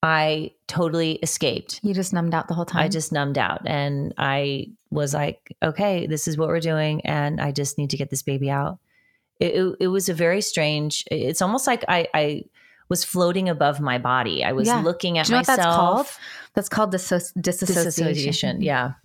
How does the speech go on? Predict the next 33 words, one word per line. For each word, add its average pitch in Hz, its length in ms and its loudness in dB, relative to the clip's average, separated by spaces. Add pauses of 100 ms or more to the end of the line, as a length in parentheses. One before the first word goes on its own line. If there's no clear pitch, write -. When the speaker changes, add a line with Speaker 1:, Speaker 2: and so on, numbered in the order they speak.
(280)
Speaker 2:
I 190 80 4
do 175 140 -2
that 160 140 4
a 151 60 2
lot. 139 360 0 (120)
Speaker 1:
And 180 140 2
so 180 120 -2
that's 170 220 0
what 180 120 2
was 165 100 -2
happening, - 540 -2 (100)
Speaker 2:
Mm-hmm. 185 80 2
Speaker 1:
because 175 240 2
I 165 80 2
couldn't 185 300 0
handle 160 520 2
the 139 100 0 (220)
Speaker 2:
Mm-hmm. - 40 -2
Speaker 1:
extreme 170 1000 0
pain, 147 380 -2
that 92 240 -2 (160)
emotional 156 500 0
pain 127 200 -2
that - 80 -4
was - 100 -4
happening. - 480 -6
Speaker 2:
I, 156 280 -2 (260)
Speaker 1:
And 180 180 4
there 185 80 4
Speaker 2:
yes. 180 180 2
Speaker 1:
was 165 60 -2
no 165 480 4
support. 139 560 0